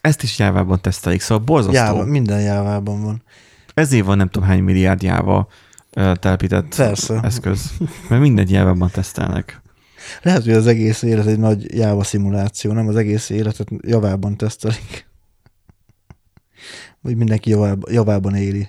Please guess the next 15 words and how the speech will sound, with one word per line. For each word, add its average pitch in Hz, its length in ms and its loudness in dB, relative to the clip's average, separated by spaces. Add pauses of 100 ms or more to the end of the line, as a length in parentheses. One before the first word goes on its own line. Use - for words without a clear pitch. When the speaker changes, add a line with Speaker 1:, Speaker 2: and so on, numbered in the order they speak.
Speaker 2:
az - 180 -6
életét. 104 560 -6 (1400)
Speaker 1:
Ettől - 260 -2
megint 92 220 2
elkezdett 87 360 -4
fájni 90 340 -2
a 95 60 0
fejem. 90 280 -2 (800)
Tehát 117 360 -2
tesztelik 131 480 0
Jávában 123 560 2
az 101 480 2
ételszállító 104 760 2
robotokat 95 640 2
Javában. 92 540 0